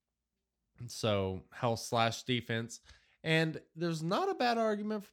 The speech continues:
potency, but I don't really love it. I just, I don't see anyone ever, like, when they die, they clear their buffs or they clear their debuffs. I just, I don't care about tenacity. But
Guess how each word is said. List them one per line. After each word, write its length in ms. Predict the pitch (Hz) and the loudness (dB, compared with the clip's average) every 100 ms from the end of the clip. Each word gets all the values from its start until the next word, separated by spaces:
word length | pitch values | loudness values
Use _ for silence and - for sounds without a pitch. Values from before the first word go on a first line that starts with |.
| - | 0
potency, 640 | 165 170 175 165 175 170 | 2 2 -2 -2 0 0
but 140 | 160 135 | 2 2
I 100 | 120 | 4
don't 160 | 117 104 | 4 2
really 260 | 104 98 | 2 0
love 240 | 95 95 98 | -2 0 -2
it. 120 | 98 - - - | -4 -8 -14 -8
I 120 | 120 | -4
just, 400 | 110 110 - - - - - | -4 -4 -6 -10 -14 -16 -8
I 100 | - | 0
don't 280 | 127 120 117 | 2 2 0
see 400 | - - 123 113 104 | -6 0 2 2 0
anyone 500 | 113 107 104 104 104 - - - - - | 0 0 0 -2 -6 -12 -18 -20 -20 -6
ever, 480 | 117 110 104 117 120 - | 0 2 2 -2 -4 0
like, 300 | 123 123 123 - | 4 4 2 0
when 240 | 156 170 | 4 6
they 160 | 180 165 | 6 4
die, 680 | 139 127 117 117 120 123 117 - | 4 6 8 6 6 2 -2 0
they 100 | 113 | 0
clear 300 | - 127 113 | 2 0 2
their 160 | 110 | 0
buffs 600 | 104 101 101 101 - - - - - - - | 2 4 4 2 -4 -10 -14 -20 -20 -20 -14
or 240 | - 127 117 - - | 0 2 2 -2 0
they 120 | 127 127 | 4 4
clear 300 | - 135 123 | 2 2 2
their 140 | 120 | 2
debuffs. 560 | 110 113 117 117 110 - | 2 0 2 2 0 -4
I 100 | - | -2
just, 300 | 117 123 110 - | 0 -2 -4 -6
I 80 | 117 | -2
don't 240 | 117 110 101 | 0 0 0
care 120 | 107 | 0
about 340 | 101 101 95 - | 2 2 0 -6
tenacity. 640 | 113 107 107 - 113 104 - - - - - - - 127 - | -2 0 0 -2 -4 -4 -10 -20 -20 -18 -18 -14 -8 -6 6
But 460 | 165 143 120 - | 8 8 2 -10